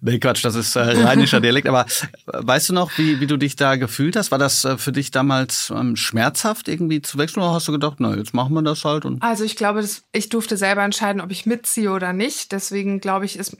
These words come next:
Speaker 2: schon mal so die erste Hürde genommen, der Schulwechsel und so das Gefühl dieses,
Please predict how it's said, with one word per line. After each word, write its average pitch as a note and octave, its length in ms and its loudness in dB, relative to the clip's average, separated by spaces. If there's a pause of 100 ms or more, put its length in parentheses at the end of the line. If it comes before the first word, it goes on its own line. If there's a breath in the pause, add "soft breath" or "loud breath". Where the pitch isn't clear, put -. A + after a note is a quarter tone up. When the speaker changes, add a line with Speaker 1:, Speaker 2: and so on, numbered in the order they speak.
(120)
Speaker 2:
schon G3+ 200 -4
mal F#3+ 100 -2
so F#3+ 120 -6
die F#3+ 120 -4
erste G3+ 360 -2
Hürde F#3+ 200 0
genommen, F#3+ 520 -2 (180)
der G#3+ 160 0
Schulwechsel A#3+ 1000 0
und G3 440 -4 (100)
so G3 200 -8
das F#3 220 -8
Gefühl A3 440 -2
dieses, G3 520 -4